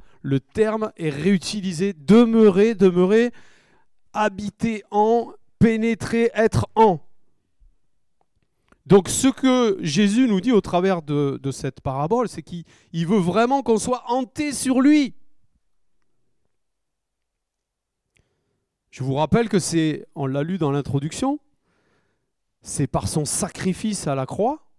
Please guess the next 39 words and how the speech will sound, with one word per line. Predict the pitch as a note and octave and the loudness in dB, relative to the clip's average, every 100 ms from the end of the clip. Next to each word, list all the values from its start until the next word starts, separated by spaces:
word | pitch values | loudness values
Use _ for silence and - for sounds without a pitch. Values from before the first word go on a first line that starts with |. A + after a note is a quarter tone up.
| _ _ _ _ _ | _ _ _ _ _
que | - F#3 | 2 4
nous | F3+ A3 F3+ | 4 0 2
avons | F3+ F#3+ B3 | 2 0 -2
cette | - D#3+ - D#3 | -6 -8 -8 -14
liberté, | F#3 A#3+ A#3 G#3 - A#3+ | -8 -6 -4 -8 -10 -10
ce | - E3+ | -2 0
libre | D3+ F3 C4 C4+ | 0 -2 -2 0
accès | A3+ - - C4 | -2 -2 -6 -10
pour | - G#3 G3+ | -10 -10 -8
être | G3 - | -10 -2
hanté | G#3+ A3 - C#4 | -2 -2 -4 -6
en | A#3+ B3 | -2 0
lui, | C4+ C4+ | 2 0
ce | G3 - | -2 -10
qui | |
n'était | F#3+ F3+ | -6 -6
pas | A#3 B3 | -6 -8
possible | B3+ A#3+ D4 A#3+ | -10 -12 -16 -12
avant. | D3 C3 A#2+ _ _ _ _ _ _ _ - | -10 -10 -12 _ _ _ _ _ _ _ -10
C'est | |
un | C#3 | -8
privilège | - E3 D#3+ F3 E3 | -6 -4 -2 0 -2
extraordinaire | E3 F3 E3 E3 E3 D3+ | -6 -6 -4 -4 -6 -6
qu'on | F3+ A#3+ | -6 -6
a | D#4 | -6
et | - | -8
qu'on | - F3+ | -4 -4
n'utilise | F#3+ B3 B3+ C#4 B3+ G#3+ | -2 -6 -6 -8 -8 -10
pas. | - D4 C4 _ _ _ _ _ _ _ _ _ _ _ _ _ | -10 -12 -12 _ _ _ _ _ _ _ _ _ _ _ _ _
C'est | D3 | -8
ça | A3 | -6
qui | G3 | -6
est | D#3 | -8
fou. | C#3+ - _ _ _ _ _ _ _ _ _ _ _ _ _ | -10 -14 _ _ _ _ _ _ _ _ _ _ _ _ _
Je | _ | _
pense | G3+ - | -10 -4
qu'à | F3+ D#3+ D3+ D3+ | 2 4 2 0
l'époque, | D#3+ E3 G3+ G3 - | -2 0 0 0 0
euh, | D#3 C#3+ | 0 0